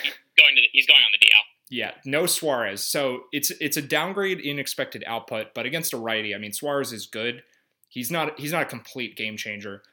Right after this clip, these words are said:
Speaker 2: So then if we're just looking at everyone else, Votto at forty-two hundred against a bad pitcher, a bad right-handed pitcher is just way too cheap for him. And then everyone el-, else on the Reds is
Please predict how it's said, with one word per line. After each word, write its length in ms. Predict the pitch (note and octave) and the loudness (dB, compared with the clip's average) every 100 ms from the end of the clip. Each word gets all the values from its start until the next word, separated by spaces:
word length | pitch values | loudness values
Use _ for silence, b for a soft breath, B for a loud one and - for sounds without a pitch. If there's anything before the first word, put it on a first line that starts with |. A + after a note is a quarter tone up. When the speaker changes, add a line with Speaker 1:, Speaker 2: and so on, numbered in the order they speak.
| _ _ | _ _
Speaker 2:
So 120 | - | -4
then 120 | D3 | -2
if 40 | D#3+ | -2
we're 80 | F3 | -4
just 200 | F#3 G3 | -4 -6
looking 240 | F3+ F3 | -6 -4
at 40 | |
everyone 280 | C#3+ C3+ B2 | -4 -4 -4
else, 160 | A2+ G#2 | -6 -8
Votto 340 | A2 C3+ E3 | -6 -4 -2
at 80 | D#3+ | -2
forty-two 460 | - C#3+ C3+ - B2 | -4 -6 -4 -6 -6
hundred 280 | A#2+ A#2 | -6 -8
against 260 | A2+ A2 - | -8 -10 -12
a 40 | |
bad 340 | G#2 G#2 G#2+ A2 | -10 -6 -6 -8
pitcher, 460 | - G#2 A2+ G#2 - | -10 -10 -10 -10 -12
a 40 | |
bad 300 | G#2+ B2 A#2 | -6 -4 -4
right-handed 420 | G#2+ A2+ G#2 G2+ - | -6 -8 -6 -10 -10
pitcher 320 | G#2 - G2+ | -12 -10 -12
is 80 | G2 | -12
just 240 | G#2+ - | -12 -10
way 140 | G#2+ | -10
too 160 | G2+ G#2 | -10 -10
cheap 260 | F#2 G#2 - | -10 -12 -12
for 140 | G#2 | -14
him. 240 | G#2 G2+ _ _ _ _ | -12 -14 _ _ _ _
And 120 | B2 | -4
then 280 | A#2+ A#2 A2+ _ _ - | -2 -2 -6 _ _ -8
everyone 320 | C#3 E3+ E3+ | -4 -2 -2
el-, 220 | D3+ C#3 - | -4 -6 -4
else 220 | C#3+ C#3+ | -4 -4
on 60 | |
the 80 | A#2+ | -6
Reds 440 | A2+ C#3 A2+ A2 - | -4 -2 -2 -6 -10
is 420 | B2+ A2 G2+ - | -8 -8 -8 -10